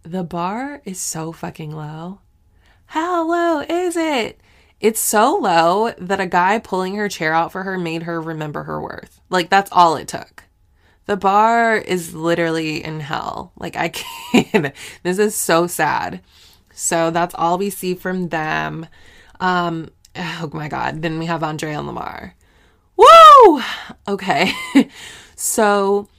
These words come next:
as soon as Lamar walks in the door, it's round two of this fight, and the kids are like, "Oh, great, here they go again with this dumb fighting." You know, if they would just calm down and talk to each other like normal people,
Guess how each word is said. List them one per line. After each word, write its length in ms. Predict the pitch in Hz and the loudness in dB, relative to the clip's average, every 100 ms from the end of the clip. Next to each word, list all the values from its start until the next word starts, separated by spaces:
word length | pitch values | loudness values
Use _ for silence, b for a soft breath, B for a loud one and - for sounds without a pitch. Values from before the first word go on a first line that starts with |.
| _ _ _ _ - | _ _ _ _ 0
as 160 | 233 233 | 2 0
soon 320 | - 269 415 | -2 0 2
as 160 | 392 | 2
Lamar 340 | 233 214 196 185 | 0 0 2 2
walks 300 | 180 180 180 | 0 -4 -6
in 80 | 170 | -6
the 80 | |
door, 440 | 170 151 147 151 170 _ _ _ _ _ _ | -4 -2 -2 -2 -6 _ _ _ _ _ _
it's 200 | 175 196 | -10 -10
round 440 | 180 190 180 202 196 | -4 0 2 0 -2
two 200 | 190 175 | -4 -4
of 100 | 160 | -4
this 240 | 165 - | -10 -8
fight, 400 | - 147 - - - | -6 -6 -8 -14 -10
and 100 | 175 | -8
the 60 | |
kids 260 | 170 180 160 | -6 -6 -4
are 60 | 160 | -6
like, 200 | 147 151 | -6 -6
"Oh, 100 | 165 | -8
great, 440 | 165 165 160 156 | -6 -6 -4 -6
here 160 | 156 156 | -6 -6
they 100 | 175 | -4
go 220 | 180 185 | -4 -4
again 400 | 190 196 185 180 | -2 -2 -2 -4
with 100 | 165 | -6
this 160 | 175 175 | -10 -8
dumb 320 | 165 170 180 | -6 -6 -6
fighting." 640 | 180 202 196 165 156 160 175 B B | -4 -2 -2 -4 -6 -10 -12 B B
You 100 | 175 | -6
know, 80 | 175 | -4
if 100 | 160 | -4
they 120 | 180 | -4
would 100 | 180 | -4
just 180 | 180 175 | -4 -8
calm 300 | - 185 190 | -4 -4 -2
down 240 | 185 185 170 | -2 -2 -4
and 100 | 160 | -2
talk 280 | 220 320 | -2 -2
to 100 | - | -4
each 140 | 180 175 | -8 -6
other 200 | 160 160 | -8 -8
like 120 | 156 | -8
normal 380 | 175 170 170 165 | -6 -4 -4 -6
people, 640 | - 240 185 165 165 185 | -8 -8 -4 -2 -4 -6